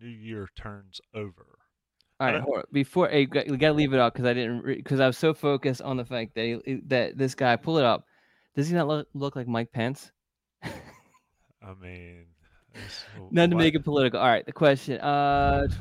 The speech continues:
Speaker 2: take
Speaker 1: Did
Speaker 2: official
Speaker 1: you
Speaker 2: visit, or do they? All right,
Speaker 1: I,
Speaker 2: so
Speaker 1: I'm sitting here giving
Speaker 2: <laughs>
Speaker 1: you flowers for your mental ability, and then you're like, "Oh, that's Mike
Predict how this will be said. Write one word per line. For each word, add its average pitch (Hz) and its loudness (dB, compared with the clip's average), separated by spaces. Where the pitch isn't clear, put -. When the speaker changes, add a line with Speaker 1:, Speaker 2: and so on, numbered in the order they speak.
Speaker 2:
take 135 -6
Speaker 1:
Did 127 -12
Speaker 2:
official 135 -8
Speaker 1:
you 131 -10
Speaker 2:
visit, 131 -12
or 131 -8
do 127 -8
they? 127 -8
All 139 2
right, 131 2
Speaker 1:
I, 135 4
Speaker 2:
so 151 6
Speaker 1:
I'm 143 2
sitting 208 2
here 165 0
giving 147 -2
Speaker 2:
<laughs> - -
Speaker 1:
you 143 2
flowers 131 2
for 120 -6
your 117 -8
mental 127 -6
ability, 120 -6
and 120 -6
then 120 -8
you're 113 -8
like, 110 -6
"Oh, 151 -10
that's 143 -12
Mike 131 -14